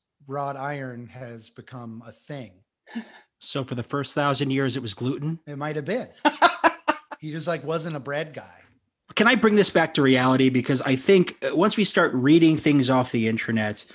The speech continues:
Speaker 2: on a podcast, we are losing the plot here. The reason why, why wrought iron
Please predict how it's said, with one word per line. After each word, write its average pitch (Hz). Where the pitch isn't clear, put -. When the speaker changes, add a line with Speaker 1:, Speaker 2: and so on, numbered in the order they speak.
Speaker 2:
on 131
a 123
podcast, 107
we 117
are 104
losing 143
the 117
plot 104
here. -
The 151
reason 160
why, 127
why 127
wrought 123
iron 123